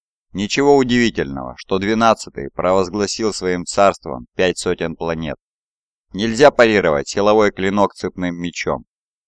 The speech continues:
Сделать так один раз, испытать удачу. Сделать два – всё равно, что просить тебя разоружить. Энергетическая корона первого разнесёт второй на куски. Цепные клинки даже в самых лучших случаях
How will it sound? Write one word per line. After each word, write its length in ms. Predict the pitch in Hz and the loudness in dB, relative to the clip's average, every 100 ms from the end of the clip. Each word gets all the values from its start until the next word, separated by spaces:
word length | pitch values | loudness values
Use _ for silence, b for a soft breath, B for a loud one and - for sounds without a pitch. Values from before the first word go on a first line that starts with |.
| - | -18
Сделать 460 | 107 123 127 123 | -4 2 4 6
так 220 | - 127 113 | 6 4 4
один 260 | 90 90 | 0 -2
раз, 380 | 78 71 62 - _ - | 0 -2 -2 -10 _ -14
испытать 560 | 92 - 101 104 95 | -12 -10 2 2 2
удачу. 460 | 95 90 80 - 57 - _ _ _ | 0 2 0 -2 -16 -20 _ _ _
Сделать 520 | - 78 120 113 107 101 | -14 0 4 6 6 6
два – 320 | 113 113 85 | 8 8 6
всё 260 | - - 113 | -2 2 4
равно, 300 | 101 85 73 | 4 2 -6
что 200 | - 67 - | -8 -14 -8
просить 460 | 90 92 - 110 - | -4 -4 -4 -6 -8
тебя 280 | 87 85 87 | 0 2 4
разоружить. 580 | 80 87 85 80 80 - _ _ _ _ _ _ | 2 -2 -4 -6 -10 -12 _ _ _ _ _ _
Энергетическая 960 | 95 107 123 117 131 139 127 120 120 110 | -2 2 2 2 -2 -2 -4 0 4 4
корона 460 | - 117 120 104 90 | 4 4 4 4 0
первого 580 | - 117 104 76 69 73 | 2 4 4 2 0 -2
разнесёт 680 | 78 92 87 98 - 104 | 0 0 0 -4 0 -2
второй 340 | - 95 90 90 | -2 -4 -2 -2
на 140 | 87 | -2
куски. 460 | - 90 - 78 62 _ _ _ _ _ - | -6 -10 -14 -16 -16 _ _ _ _ _ -8
Цепные 460 | 117 110 139 135 | -6 -2 2 2
клинки 460 | 120 123 123 117 127 | 2 0 0 0 0
даже 340 | 98 101 110 | 2 2 2
в 60 | 104 | 2
самых 400 | 131 117 104 - | 6 6 4 -2
лучших 380 | 101 - 95 - | -4 -4 -6 -8
случаях 500 | 110 113 - 73 | -4 -4 -2 -6